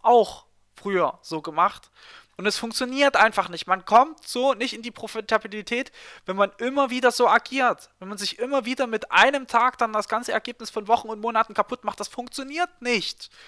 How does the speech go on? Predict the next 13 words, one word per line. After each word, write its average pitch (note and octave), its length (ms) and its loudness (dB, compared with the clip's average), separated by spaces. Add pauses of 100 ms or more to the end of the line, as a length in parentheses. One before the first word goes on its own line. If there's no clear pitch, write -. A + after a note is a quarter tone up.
(200)
Das - 140 -8
habe B3 120 2
ich - 60 -2
jahrelang C#4 400 8
versucht. C#4 400 -6
Nein, C#4 300 4
das, - 120 -12
also - 220 -4
so C#4 240 -4
geht's - 400 -8
nicht. - 380 -8 (300)
Andersrum G#3+ 500 -6 (720)
geht's. - 440 -8